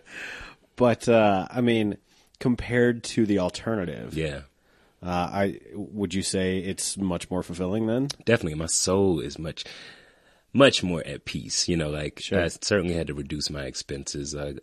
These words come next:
Speaker 2: I live with a whole bunch of messy dudes, that kind of thing,
Speaker 1: <laughs> Right.
Speaker 2: you know, but, like, uh, it, it's better than, you know, spending eight to ten hours a day at a place that makes me feel terrible.
Speaker 1: No kidding, man.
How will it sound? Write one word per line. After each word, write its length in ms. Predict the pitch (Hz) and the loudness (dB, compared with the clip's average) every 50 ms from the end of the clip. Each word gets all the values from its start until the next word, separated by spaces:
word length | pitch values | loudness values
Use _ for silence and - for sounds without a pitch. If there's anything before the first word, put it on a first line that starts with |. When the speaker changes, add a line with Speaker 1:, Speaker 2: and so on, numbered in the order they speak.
| - - | -10 -10
Speaker 2:
I 40 | |
live 260 | 76 78 82 80 71 76 | -6 -6 -4 -6 -6 -6
with 80 | 71 | -8
a 40 | 76 | -6
whole 120 | 76 78 71 | -6 -8 -8
bunch 220 | 78 76 71 - | -8 -8 -10 -8
of 60 | 78 73 | -8 -8
messy 400 | 73 76 78 73 - - 78 73 | -6 -6 -6 -4 -4 -4 -4 -6
dudes, 540 | 71 76 76 73 73 73 69 - - - - | -8 -8 -8 -6 -8 -8 -10 -8 -8 -8 -4
that 160 | - 78 76 | -4 -4 -4
kind 160 | - - 78 | -4 -6 -6
of 80 | 78 - | -6 -6
thing, 280 | - 78 78 76 156 - | -6 -6 0 0 0 2
Speaker 1:
<laughs> 20 | - | 4
Right. 140 | - - - 123 | 2 2 4 2
Speaker 2:
you 160 | 123 101 85 | 0 2 2
know, 240 | 80 78 78 80 82 78 | 0 -2 -2 -4 -6 -6
but, 140 | - 76 | -6 -6
like, 420 | 76 76 76 73 - - - - - - | -4 -4 -6 -6 -8 -12 -20 -20 -18 -12
uh, 80 | 69 69 - | -10 -10 -8
it, 160 | - 73 71 _ _ - - | -8 -10 -12 _ _ -14 -12
it's 240 | 65 67 - - | -12 -10 -10 -10
better 340 | - - 76 78 76 76 76 | -10 -6 -6 -6 -4 -4 -6
than, 440 | 69 69 73 71 71 71 76 73 - _ _ _ _ _ _ _ - - | -6 -8 -8 -10 -10 -10 -12 -14 -18 _ _ _ _ _ _ _ -18 -12
you 120 | - 73 | -10 -10
know, 120 | 73 71 69 | -8 -8 -8
spending 380 | - - - 80 76 73 71 - | -8 -6 -6 -6 -6 -6 -8 -8
eight 180 | - 76 71 - | -8 -10 -8 -8
to 60 | - 73 | -10 -10
ten 220 | - - 76 71 | -8 -8 -6 -6
hours 360 | 73 71 71 71 71 67 - | -6 -8 -8 -8 -8 -8 -8
a 40 | 69 | -8
day 320 | 67 73 73 71 71 71 | -6 -6 -6 -6 -6 -6
at 80 | 67 64 | -8 -8
a 40 | 69 | -10
place 280 | - - 73 73 73 - | -10 -8 -6 -6 -6 -8
that 220 | - - 69 65 - _ _ _ _ _ - | -8 -10 -10 -10 -12 _ _ _ _ _ -14
makes 180 | - 73 73 - | -10 -10 -8 -8
me 60 | - - | -10 -8
feel 160 | - - - | -8 -8 -6
terrible. 460 | - - 82 76 73 71 76 71 71 - _ _ _ - - | -4 -4 -4 -4 -4 -6 -8 -12 -14 -16 _ _ _ -8 -4
Speaker 1:
No 200 | 90 92 92 90 | -2 0 0 -2
kidding, 380 | - - 101 95 90 87 85 | -2 -2 -2 -2 0 0 -2
man. 300 | 85 85 87 85 85 82 | -2 -2 -2 -4 -6 -8